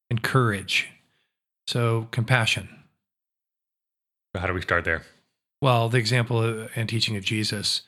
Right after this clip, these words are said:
Speaker 1: I think of Luke fifteen, where Jesus, um, ate with sinners and was, you know, castigated by the religious leaders.
Speaker 2: Right.
Speaker 1: Um, that he saw the,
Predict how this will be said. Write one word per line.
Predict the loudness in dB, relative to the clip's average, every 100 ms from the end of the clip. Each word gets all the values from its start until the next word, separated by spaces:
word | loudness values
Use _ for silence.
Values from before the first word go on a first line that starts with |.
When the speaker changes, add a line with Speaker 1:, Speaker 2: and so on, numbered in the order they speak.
| _ _ _ _
Speaker 1:
I | 2
think | 4
of | 4 4
Luke | 4 2
fifteen, | 2 0 2 2 2 2
where | 0 -2
Jesus, | -6 -2 0 2 0 0 0
um, | 0 -2 -4 -8 -4
ate | 0 0
with | 0 0
sinners | 0 0 0 0
and | 0 0
was, | -2 0 0 -2 -12 -8
you | -8
know, | -8 -8
castigated | -4 -2 -2 -6 -8 -8 -8
by | -8
the | -8
religious | -8 -6 -4 -4 -2 -2
leaders. | -4 -4 -2 0
Speaker 2:
Right. | 0 -2 -6 -18 _ _ _
Speaker 1:
Um, | -4 -2 0 0 -2 -6 0
that | 2 2
he | 0 2
saw | 2 4 4 4
the, | 4 2 0 -2